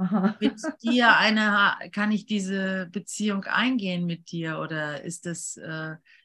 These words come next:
Speaker 2: nur für Körper,
Speaker 1: Ja, nee,
Speaker 2: <laughs> nur
Speaker 1: klar,
Speaker 2: für,
Speaker 1: das ist ganz
Speaker 2: äh,
Speaker 1: körperlich.
Speaker 2: keine Ahnung,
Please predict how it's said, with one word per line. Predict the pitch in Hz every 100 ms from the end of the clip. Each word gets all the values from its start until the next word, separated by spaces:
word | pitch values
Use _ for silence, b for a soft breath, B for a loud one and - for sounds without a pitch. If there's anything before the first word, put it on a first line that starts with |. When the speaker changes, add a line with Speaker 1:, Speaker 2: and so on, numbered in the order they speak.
| -
Speaker 2:
nur | 202 208
für | 208 202 185
Körper, | 202 202 208 190 165 -
Speaker 1:
Ja, | - - 196
nee, | 190 185 214 220
Speaker 2:
<laughs> | 214
nur | 226 214
Speaker 1:
klar, | 214
Speaker 2:
für, | 208
Speaker 1:
das | 190
ist | -
ganz | 214 226 214
Speaker 2:
äh, | -
Speaker 1:
körperlich. | 202 208 240 190 196
Speaker 2:
keine | 214 208 202
Ahnung, | 220 240 190 180